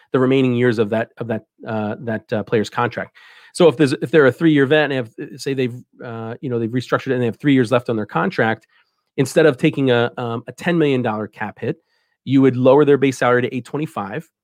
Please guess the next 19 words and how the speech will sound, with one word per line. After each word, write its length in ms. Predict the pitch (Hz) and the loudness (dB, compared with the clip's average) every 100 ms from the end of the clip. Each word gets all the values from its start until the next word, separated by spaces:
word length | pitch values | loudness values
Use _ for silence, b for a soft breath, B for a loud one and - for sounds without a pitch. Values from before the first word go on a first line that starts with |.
| _ _ _ _ | _ _ _ _
You'd 140 | 127 120 | -8 -6
spread 340 | - 147 135 | -2 0 0
the 120 | 131 | 0
remaining 460 | 127 131 135 131 123 | 0 0 0 0 -2
nine 340 | 117 135 135 - | -2 -2 -4 -6
point 260 | 143 131 | -4 -4
one 200 | 123 123 | -2 -2
million 280 | 127 127 123 | 0 0 0
over 200 | 117 113 | -2 -6
three 240 | - 117 110 | -8 -6 -2
years, 400 | 165 156 135 127 | 0 2 0 -4
which 140 | 113 | -8
would 100 | 117 | -6
be 120 | 113 | -6
roughly 400 | 110 120 - 123 | -2 -4 -2 -8
three 300 | 110 127 123 | -8 -6 -4
million 400 | 113 113 110 123 - | -2 -2 -2 -6 -8
a 80 | |
year. 380 | 110 165 131 147 | -6 -2 -2 -4